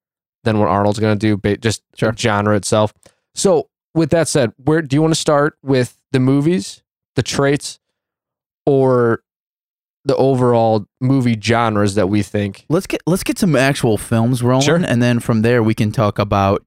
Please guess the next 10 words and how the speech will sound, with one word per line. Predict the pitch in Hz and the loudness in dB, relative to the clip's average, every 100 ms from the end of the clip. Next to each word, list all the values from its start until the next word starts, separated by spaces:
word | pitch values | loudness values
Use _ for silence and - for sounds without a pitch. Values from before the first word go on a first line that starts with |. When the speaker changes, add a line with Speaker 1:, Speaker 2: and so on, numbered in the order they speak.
| - | -2
Speaker 2:
uh, | 64 50 | -2 0
it, | 85 110 117 - _ 123 | -2 -2 -4 -10 _ -8
the, | 120 117 113 | -2 -2 0
the, | 117 110 - | -2 -2 0
the, | 110 110 - | -2 -2 -2
the | 110 | -2
mixing | 117 139 - 135 | 0 0 0 0
and | 117 | 0
the | 107 | 2
matching, | 113 113 - 110 | 0 -2 -2 -4